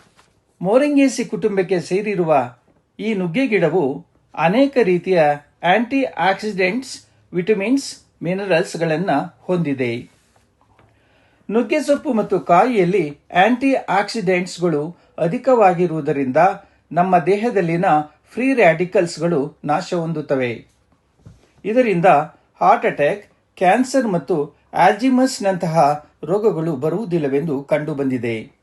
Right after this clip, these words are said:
ನಮ್ಮ ದೇಹದಲ್ಲಿ ಆಂಟಿ ಆಕ್ಸಿಡೆಂಟ್ಸ್ ಮತ್ತು ಫ್ರೀ ರ್ಯಾಡಿಕಲ್ಸ್‌ಗಳ ಪ್ರಮಾಣದಲ್ಲಿ ಅಸಮತೋಲನವಿದ್ದಾಗ ಆಕ್ಸಿಡೇಟಿವ್ ಸ್ಟ್ರೆಸ್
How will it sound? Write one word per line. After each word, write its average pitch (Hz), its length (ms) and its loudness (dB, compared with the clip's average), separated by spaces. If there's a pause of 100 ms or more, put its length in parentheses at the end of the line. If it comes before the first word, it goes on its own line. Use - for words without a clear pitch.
(1120)
ನಮ್ಮ 240 260 4
ದೇಹದಲ್ಲಿ 220 840 2 (160)
ಆಂಟಿ 254 420 2
ಆಕ್ಸಿಡೆಂಟ್ಸ್ 208 920 -2
ಮತ್ತು 185 420 -2 (240)
ಫ್ರೀ 262 220 -2
ರ್ಯಾಡಿಕಲ್ಸ್‌ಗಳ 208 800 2 (460)
ಪ್ರಮಾಣದಲ್ಲಿ 190 920 0 (240)
ಅಸಮತೋಲನವಿದ್ದಾಗ 185 1200 2 (500)
ಆಕ್ಸಿಡೇಟಿವ್ 214 760 0
ಸ್ಟ್ರೆಸ್ - 580 -6